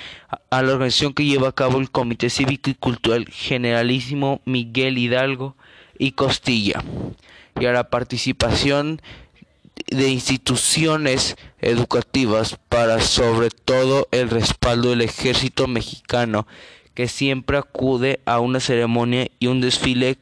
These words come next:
que enmarcan la fecha histórica. ¿Qué sucedió? Todo comenzó el siete de octubre de mil ochocientos diez,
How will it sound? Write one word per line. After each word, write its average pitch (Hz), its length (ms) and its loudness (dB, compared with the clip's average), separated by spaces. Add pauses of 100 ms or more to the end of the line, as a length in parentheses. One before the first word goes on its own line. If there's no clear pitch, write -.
que 120 100 2
enmarcan 120 640 0
la 107 200 0
fecha 98 480 0
histórica. - 720 -4 (1120)
¿Qué 151 160 2
sucedió? 127 560 2 (240)
Todo 156 240 2
comenzó 120 460 0
el 123 80 2
siete 135 260 0
de 117 60 4
octubre 123 600 0
de 113 220 -2
mil 120 220 2
ochocientos 104 640 0
diez, 98 420 -2